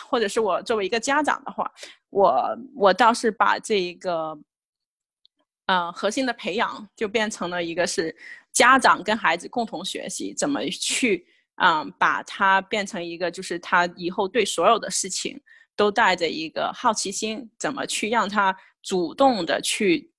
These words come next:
找学习的一个方法，或者是主动的去找到他要想，他想要的东西，或者是让他更高，呃，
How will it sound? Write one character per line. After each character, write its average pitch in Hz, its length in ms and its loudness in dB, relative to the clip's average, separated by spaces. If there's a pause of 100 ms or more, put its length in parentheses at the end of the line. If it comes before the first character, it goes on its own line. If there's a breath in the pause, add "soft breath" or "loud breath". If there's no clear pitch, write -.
找 - 360 2
学 170 240 0
习 180 220 -2
的 175 140 2
一 165 80 0
个 165 100 0
方 269 240 4
法， - 320 0
或 202 80 0
者 185 80 -2
是 196 140 -4
主 175 260 -2
动 220 220 -2
的 180 100 0
去 - 180 -2
找 180 220 4
到 185 160 0
他 220 240 2
要 202 240 4
想， - 340 -2 (580)
他 233 140 4
想 226 320 2
要 240 200 4
的 156 60 -8
东 143 200 -14
西， 196 80 -12
或 214 160 -4
者 - 80 -10
是 - 180 -16
让 233 220 2
他 220 160 0
更 214 300 -8
高， 208 340 0 (300 soft breath)
呃， 170 360 -2